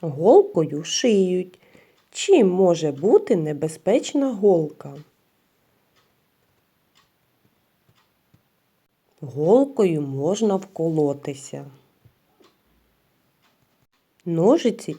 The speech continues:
ріжуть. Чим можуть бути небезпечні ножиці? Ножицями можна пошкодити руки. Сірниками запалюють вогонь.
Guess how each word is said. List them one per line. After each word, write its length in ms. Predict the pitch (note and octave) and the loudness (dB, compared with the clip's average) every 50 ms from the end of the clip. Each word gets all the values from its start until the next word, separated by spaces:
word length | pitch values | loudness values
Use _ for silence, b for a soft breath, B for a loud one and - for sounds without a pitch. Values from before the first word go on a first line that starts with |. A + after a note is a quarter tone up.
| _ | _
ріжуть. 680 | - G3+ G3 A#3+ A3+ G3+ F3 D3+ D3 D#3+ D3 D3 - - b b b b b b b b | -6 -2 0 0 0 0 0 -2 -4 -6 -8 -8 -12 -18 b b b b b b b b
Чим 460 | - - - - B3 A#3 G3 D#3+ C#3 C3 | -14 -10 -6 -2 0 0 0 0 -2 -4
можуть 640 | D3 D#3 D#3+ D#3 D#3+ G3 C#4 E4+ - C4+ A#3 E3+ | -4 -4 -4 -2 0 0 0 0 0 -2 -4 -4
бути 480 | D3+ C#3+ C#3 E3+ G3+ C4 - - A3+ F#3 | -6 -6 -2 -2 -2 -2 -2 -2 -2 -2
небезпечні 1000 | E3+ D#3 D#3 D3 C3 D3+ D3+ - - - E3+ F3+ A3 B3+ A#3+ - - A#3 A3+ G#3 | -2 -2 -4 -6 -6 -8 -10 -10 -8 -6 -2 -2 -2 -2 -4 -6 -6 -4 -2 -2
ножиці? 840 | F#3+ F3+ E3+ E3 D#3+ D#3 D#3 D#3 D3 D3+ - - - D#3 D3+ D3 - _ _ _ _ _ _ _ _ _ _ _ _ _ _ _ _ _ _ _ _ _ _ _ _ _ _ _ _ _ _ _ _ _ _ _ _ _ _ _ _ _ _ _ _ _ _ _ _ _ _ _ _ _ _ _ _ _ _ _ _ _ _ _ _ _ _ _ _ _ _ _ _ _ _ _ _ _ _ - | 0 0 0 0 -2 -2 -4 -8 -12 -12 -14 -20 -16 -16 -16 -16 -18 _ _ _ _ _ _ _ _ _ _ _ _ _ _ _ _ _ _ _ _ _ _ _ _ _ _ _ _ _ _ _ _ _ _ _ _ _ _ _ _ _ _ _ _ _ _ _ _ _ _ _ _ _ _ _ _ _ _ _ _ _ _ _ _ _ _ _ _ _ _ _ _ _ _ _ _ _ _ -12
Ножицями 840 | E3 D3+ D3 D3+ F3 A3 A#3 C#4 B3+ - - G3+ F3+ E3+ D#3+ D3+ | -8 -6 -4 -2 -2 0 0 0 -2 -2 -4 -4 -4 -4 -4 -4
можна 440 | D3+ D#3 D3+ D3+ D3+ D3 D3+ D3+ C#3+ | -4 -4 -4 -6 -6 -6 -6 -8 -8
пошкодити 1000 | C#3+ - - C3+ C3 - - - D#3+ E3+ A3 A3 A3+ A#3+ A3+ A3+ - G3+ F3+ | -10 -12 -16 -16 -16 -16 -12 -8 -4 -4 -4 -2 -2 -4 -4 -4 -6 -8 -6
руки. 500 | E3+ - D3 C#3+ C3+ C3+ - - F3 D#3 D3 D3+ D3+ _ _ _ _ _ _ _ _ _ _ _ _ _ _ _ _ _ _ _ _ _ _ _ _ _ _ _ _ _ _ _ _ _ _ _ _ _ _ | -6 -8 -10 -10 -10 -12 -18 -18 -18 -18 -18 -20 -20 _ _ _ _ _ _ _ _ _ _ _ _ _ _ _ _ _ _ _ _ _ _ _ _ _ _ _ _ _ _ _ _ _ _ _ _ _ _
Сірниками 1000 | - - - - F3 E3+ D#3 E3+ E3 E3 D#3+ D#3+ - G3 A#3 D#4 E4 D4+ C4+ A#3+ - | -20 -16 -8 -6 -4 -4 -2 -4 -4 -4 -6 -6 -6 -4 -4 -2 -2 -2 -4 -4 -8
запалюють 840 | C#3+ - E3 D#3+ D#3+ - F3 G3 A3 A#3 A3+ A3+ G#3 G3+ G3 G3 | -10 -8 -6 -6 -6 -4 -4 -2 -2 0 0 0 0 -2 -4 -6
вогонь. 600 | E3+ D#3+ F#3+ G3 F#3 - - E3 D3+ C#3+ C#3+ D3 | -8 -4 -4 -4 -4 -4 -6 -8 -8 -8 -10 -14